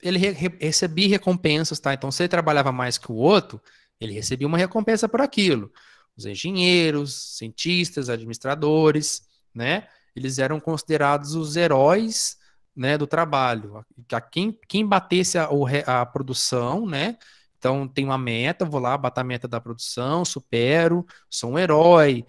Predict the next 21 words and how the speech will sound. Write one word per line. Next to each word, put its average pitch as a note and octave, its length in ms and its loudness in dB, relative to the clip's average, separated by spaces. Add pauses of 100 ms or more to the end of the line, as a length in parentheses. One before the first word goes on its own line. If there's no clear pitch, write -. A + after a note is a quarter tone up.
(240)
né? C3 300 -2
Ti-, A#2+ 360 -10
começou C3 280 -6
a - 40 -6
ter C#3 100 -2
aquela C#3 180 -2
ideia C3+ 300 -2
de - 120 -14
que, - 80 -14
nossa, C3 220 -4
quanto A#2 220 -10
mais C3+ 200 0
você - 60 -10
trabalha, D3 500 0
mais D3+ 280 -2
você D#3 100 -4
ajuda C#3+ 340 -2
a - 40 -6
construir C#3 400 -10
uma B2+ 180 -6
Rússia C3+ 500 -2